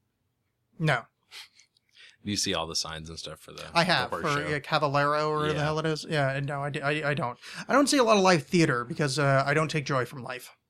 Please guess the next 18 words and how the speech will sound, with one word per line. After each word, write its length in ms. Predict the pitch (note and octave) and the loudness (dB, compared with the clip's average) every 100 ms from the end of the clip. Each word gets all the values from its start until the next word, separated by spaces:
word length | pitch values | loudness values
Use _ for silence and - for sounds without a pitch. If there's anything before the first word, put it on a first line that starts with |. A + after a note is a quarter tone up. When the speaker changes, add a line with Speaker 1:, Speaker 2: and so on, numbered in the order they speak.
| _ | _
Speaker 2:
<laughs> 80 | - - | -16 -10
Yeah. 320 | B2+ F2+ E2 E2+ | -10 -10 -10 -2
Speaker 1:
Yeah. 200 | D3 B2 - _ - | -2 -2 -6 _ -6
Speaker 2:
That 120 | G2+ | -2
seems 320 | A2+ G2+ F#2 | -2 -2 -4
like 180 | F2+ - | -4 -6
you 100 | F#2 | -6
have 140 | F2 | -8
to 80 | - | -8
be 120 | E2+ E2 | -12 -10
pretty, 360 | F2+ E2 E2 - - | -10 -10 -10 -14 -12
um, 540 | E2+ D#2 D2+ C#2+ D2+ _ _ _ _ _ _ _ _ _ _ _ - | -12 -10 -14 -16 -20 _ _ _ _ _ _ _ _ _ _ _ -6
like 180 | A2+ - | -4 -2
you 60 | A#2+ | 0
said, 300 | - F#2 - - | 2 0 -4 -12
enjoying 560 | F#2 F2 E2 F2 F2+ | -8 -6 -4 -4 -4
life 440 | F2 F#2 E2+ - - _ - | -2 0 -2 -6 -18 _ -10
to 320 | - F2 E2 | -6 -4 -4